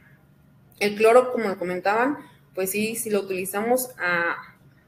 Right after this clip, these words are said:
a una concentración de un cinco por ciento, ¿sí? Y sales cuaternarias de amonio con glutaraldehídos a un dos por ciento.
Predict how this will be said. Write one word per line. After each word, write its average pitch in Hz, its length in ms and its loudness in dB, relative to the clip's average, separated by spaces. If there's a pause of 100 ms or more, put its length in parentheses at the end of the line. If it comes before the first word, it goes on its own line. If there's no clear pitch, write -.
(100)
a 185 60 -8
una 208 200 -2
concentración 196 600 -2
de 196 80 -4
un 190 60 -6
cinco 185 240 -10
por 160 140 -10
ciento, 156 340 -6 (280)
¿sí? 214 280 -4 (680)
Y 254 300 -4 (560)
sales 220 300 4
cuaternarias 202 540 2
de 208 60 2
amonio 254 380 4
con 226 140 2
glutaraldehídos 190 760 2
a 196 60 0
un 180 120 0
dos 175 140 -4
por - 160 -8
ciento. 247 440 2